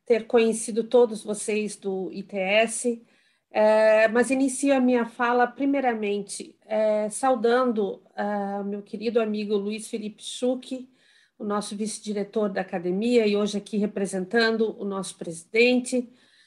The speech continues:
dizer que, é, eu tenho por ele uma grande admiração pelo trabalho que ele já fez no tribunal como nosso coordenador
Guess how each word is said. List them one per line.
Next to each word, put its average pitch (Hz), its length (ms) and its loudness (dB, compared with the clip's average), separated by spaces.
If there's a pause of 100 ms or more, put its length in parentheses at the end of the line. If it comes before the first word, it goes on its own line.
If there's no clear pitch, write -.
dizer 226 360 6
que, 233 380 0
é, 220 500 2
eu 220 100 -2
tenho 240 280 4
por 233 180 4
ele 220 220 4
uma 214 180 -2
grande 240 460 2
admiração 226 800 -2
pelo 226 240 -6
trabalho 240 560 0
que 254 100 -8
ele 240 120 -2
já 269 200 -2
fez 294 500 0
no 240 100 2
tribunal 220 640 0
como 202 200 -6
nosso 208 460 -4
coordenador 208 960 0